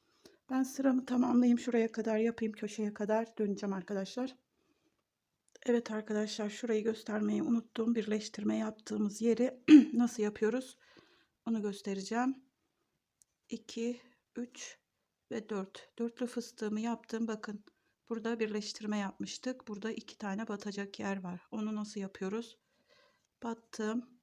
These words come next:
İki tanesini yaptım. İkisini de buraya batıyorum. Üç, dört, iki tane, pardon.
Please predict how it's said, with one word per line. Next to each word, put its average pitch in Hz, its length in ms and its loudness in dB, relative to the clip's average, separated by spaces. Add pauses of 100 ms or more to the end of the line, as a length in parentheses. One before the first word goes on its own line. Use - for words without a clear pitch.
(2750)
İki - 220 -14
tanesini 208 520 -6
yaptım. 214 640 -4
İkisini 220 560 -6
de 240 240 -4 (320)
buraya 214 440 -2 (180)
batıyorum. 233 640 -2 (960)
Üç, - 400 -10 (380)
dört, - 640 -16
iki - 220 -20
tane, 214 320 -10
pardon. 202 520 -12